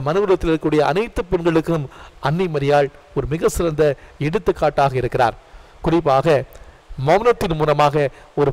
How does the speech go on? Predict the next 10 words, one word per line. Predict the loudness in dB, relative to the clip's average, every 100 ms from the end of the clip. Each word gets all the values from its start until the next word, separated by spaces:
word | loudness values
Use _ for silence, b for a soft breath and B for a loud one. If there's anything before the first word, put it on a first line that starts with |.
| 2
புரட்சி | 0 0 -4 0
செய்த | 2 2 2 2
தாய் | 2 4 0
என்று | -4 -4
சொன்னால் | -2 -2 -2
மிகையாகாது. | 0 2 2 0 -2
எனவே | 0 0 -2 B B B -4
நம்முடைய | 0 2 2
தாயை | 2 2 2
போல | 0